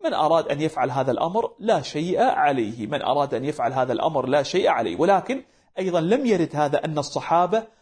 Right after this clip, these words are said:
تقصدوا مثل هذا الأمر أو فعلوا مثل هذا الأمر، والله تعالى أعلم. مسألة: ما حكم قص الشارب؟ تقدم قول ابن حزم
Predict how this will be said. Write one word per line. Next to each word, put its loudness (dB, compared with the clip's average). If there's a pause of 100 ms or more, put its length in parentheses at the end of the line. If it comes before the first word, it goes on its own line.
(140)
تقصدوا -2
مثل -2
هذا 0
الأمر 0
أو 0
فعلوا 2
مثل -2
هذا 0
الأمر، 0
والله 0
تعالى 0
أعلم. -2 (640)
مسألة: 0 (420)
ما 0
حكم -2 (180)
قص -8
الشارب؟ -2 (500)
تقدم 0 (360)
قول 0
ابن -2
حزم -2